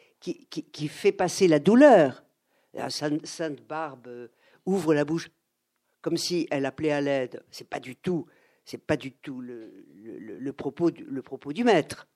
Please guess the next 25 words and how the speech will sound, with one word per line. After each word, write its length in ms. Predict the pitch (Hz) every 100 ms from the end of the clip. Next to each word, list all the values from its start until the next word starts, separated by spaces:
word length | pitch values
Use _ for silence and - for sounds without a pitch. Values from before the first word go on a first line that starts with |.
| _ _ _ _ _ _ _ _
Et, 340 | 165 165 - 170
et 40 |
voilà, 400 | 170 226 175 170
donc, 380 | 147 175 170 175
euh, 160 | 151 147 - _ _
euh, 260 | 127 120 113 - - - _ _ _ _ _ _ _ _
et 60 | 147
puis 180 | -
alors, 380 | 175 151 143 - _ _ _ _
j'avoue, 540 | 147 127 147 127 226 302
mais 180 | 160
alors 180 | 135 127 -
c'est 180 | - 120
subjectif 640 | - 117 139 - 151 -
aussi, 340 | 131 262 233 _ _ _ _ _ _ _ _ _ _ _ _ _ _ _ _ _ _ _
c'est 280 | - - 170
que 540 | 170 _ 170 147 113 - - _ _ _ _ _
il 100 | 165
y 80 | 170
a 40 |
une 200 | 160 160
émotion 760 | 233 214 180 - - 180 247 320 _ _ _ _ _ _ _
qui 180 | _ 156
se 160 | -
dégage 640 | 147 165 165 175 151 117